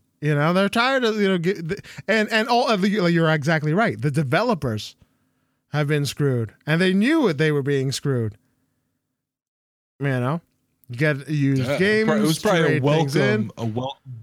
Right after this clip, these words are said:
Speaker 2: welcoming change when they were like, "Oh, digital's taken off. Thank
Speaker 1: Yep.
Speaker 2: fucking
Speaker 1: Yes.
Speaker 2: God."
Speaker 1: Absolutely.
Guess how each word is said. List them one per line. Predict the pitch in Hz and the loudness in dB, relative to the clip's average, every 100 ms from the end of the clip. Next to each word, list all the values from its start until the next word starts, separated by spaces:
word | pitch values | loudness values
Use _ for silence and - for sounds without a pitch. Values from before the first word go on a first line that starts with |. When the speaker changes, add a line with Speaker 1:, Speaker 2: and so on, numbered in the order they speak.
| 107 - _ _ _ | -20 -20 _ _ _
Speaker 2:
welcoming | 107 113 135 135 131 120 117 113 | -4 0 0 0 -2 -2 -2 -4
change | - - 120 104 95 90 90 98 | -6 -4 -4 -4 -6 -8 -10 -10
when | 95 | -10
they | 98 | -8
were | 98 | -8
like, | 98 98 - | -8 -10 -8
"Oh, | 156 113 | -6 -6
digital's | 98 120 123 139 135 | -6 -4 0 0 0
taken | - 143 143 | -2 -2 -2
off. | 135 135 - _ | -6 -6 -10 _
Thank | - 117 131 | -6 0 2
Speaker 1:
Yep. | 165 - - | 2 -4 -20
Speaker 2:
fucking | - - 98 - 98 98 | -16 -12 -10 -12 -12 -2
Speaker 1:
Yes. | 147 254 247 - | 0 2 0 -2
Speaker 2:
God." | 85 82 - - | -6 -8 -10 -4
Speaker 1:
Absolutely. | 180 220 285 240 269 - 269 170 | -2 0 0 2 2 0 -2 -4